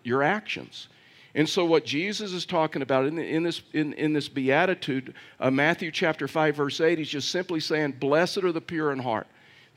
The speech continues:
Blessed are the pure in their emotions and their thoughts and their will and their action, for they will, for they will see God."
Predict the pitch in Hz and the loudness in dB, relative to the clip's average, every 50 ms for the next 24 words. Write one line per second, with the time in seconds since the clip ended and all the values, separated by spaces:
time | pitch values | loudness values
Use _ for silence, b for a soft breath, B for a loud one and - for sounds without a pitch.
0 | b 120 143 151 170 180 196 196 190 - 196 175 175 160 151 143 143 143 - - | b 0 2 4 6 6 6 4 4 2 0 2 2 2 2 2 0 -2 -2 -2
1 | 165 165 160 160 151 139 135 123 120 120 120 131 151 160 175 185 170 - - 135 | 0 0 2 2 2 2 2 0 0 0 0 0 2 4 4 4 4 2 -2 -2
2 | 127 120 127 123 123 117 113 - - 156 165 175 175 170 156 - - 143 127 120 | -2 -2 -2 -2 -2 -4 -4 -2 0 2 4 4 4 2 2 0 -2 -4 -2 -2
3 | 113 113 113 123 147 165 180 185 185 175 165 147 127 123 120 117 - - 143 156 | -2 -2 -2 -2 0 2 4 4 4 4 4 2 2 0 -2 -4 -2 0 0 2
4 | 170 170 160 - - - 139 110 104 107 - b b b b b b b b b | 2 2 0 -2 -6 -8 -8 -8 -8 -10 -14 b b b b b b b b b
5 | b 147 143 143 127 147 160 175 196 202 170 143 120 107 101 113 143 - - b | b 2 2 4 4 6 6 6 6 4 4 2 2 2 2 0 -4 -8 -14 b
6 | b b b b b - 147 143 139 151 160 170 165 147 127 - - - 135 120 | b b b b b 2 4 4 6 6 6 6 4 2 0 -2 -4 -4 -4 -4
7 | 107 107 101 82 64 53 - | -2 0 0 0 -2 -4 -10